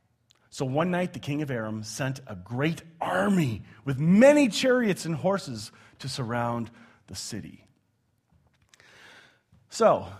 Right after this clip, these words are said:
something is going on here that is not common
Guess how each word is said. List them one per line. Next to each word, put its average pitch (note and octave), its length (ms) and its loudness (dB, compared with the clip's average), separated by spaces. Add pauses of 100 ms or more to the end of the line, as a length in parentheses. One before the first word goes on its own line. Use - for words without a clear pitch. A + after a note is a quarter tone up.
(120)
something A#3 500 -2
is F3 140 -2
going E3 340 -2
on D3+ 280 2
here A2 360 -6 (960)
that D3 120 2
is D3 140 -2
not F3+ 300 0
common D3+ 720 -2